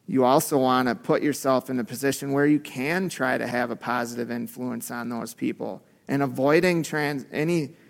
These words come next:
kind of interaction with them, you're not gonna be able, you might not be negatively influenced by them, but you're also not gonna have any positive influence on them if you just avoid it altogether. Now, that being said, there are some instances where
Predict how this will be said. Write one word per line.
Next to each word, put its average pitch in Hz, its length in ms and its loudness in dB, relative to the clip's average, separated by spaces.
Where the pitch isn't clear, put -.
kind 160 240 4
of 135 100 2
interaction 143 640 2
with 127 140 -4
them, 131 200 -4
you're 143 120 2
not 131 320 -2
gonna 170 180 -2
be 135 140 0
able, 131 340 -2
you 165 140 4
might 170 240 6
not 175 220 6
be 170 100 8
negatively 156 880 2
influenced 127 600 -2
by 131 160 2
them, 131 180 -2
but 127 140 0
you're 135 140 4
also 156 280 2
not 135 260 -2
gonna 131 160 -6
have 131 240 -4
any 127 200 -4
positive 123 520 -4
influence 117 600 -10
on 117 160 -8
them 113 160 -8
if 117 120 -14
you 131 80 -4
just 127 300 -6
avoid 113 380 -8
it - 160 -12
altogether. 113 680 -6
Now, 170 200 8
that 185 260 10
being 196 240 6
said, 180 360 6
there 170 200 6
are 156 300 6
some 175 320 -2
instances 151 680 0
where 139 500 2